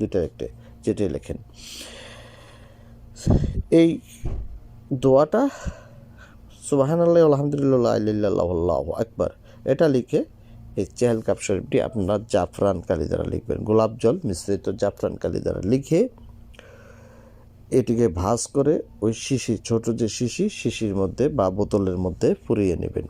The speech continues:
পুরিয়ে এমনভাবে কাকটি বন্ধ করে দিবেন যেন এর মধ্যে পানি প্রবেশ করতে না পারে। তাহলে আপনার দ্বিতীয় কাজটি, দ্বিতীয় দায়িত্বটি শেষ হলো। প্রথমে চারটি পেরেকের দায়িত্ব শেষ হলো,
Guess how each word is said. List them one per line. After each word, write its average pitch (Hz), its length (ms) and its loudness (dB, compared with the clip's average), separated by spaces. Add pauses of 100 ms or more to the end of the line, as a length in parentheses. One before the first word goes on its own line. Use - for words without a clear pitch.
(140)
পুরিয়ে 127 280 2
এমনভাবে 131 520 0
কাকটি 120 340 -4
বন্ধ 110 320 -2
করে 127 220 0
দিবেন 139 340 -2
যেন 101 280 0
এর 98 240 -2
মধ্যে 95 300 -2
পানি 95 320 0
প্রবেশ 82 360 -6
করতে - 280 -4
না - 180 -4
পারে। - 280 -6 (680)
তাহলে 101 280 0
আপনার 104 440 -4
দ্বিতীয় 127 400 2
কাজটি, 117 500 -2
দ্বিতীয় 104 400 0
দায়িত্বটি 82 540 -4
শেষ - 320 -4
হলো। - 180 -8 (520)
প্রথমে 113 400 0
চারটি 113 340 -2
পেরেকের 104 420 0
দায়িত্ব 98 340 -2
শেষ 139 280 -6
হলো, 254 220 -2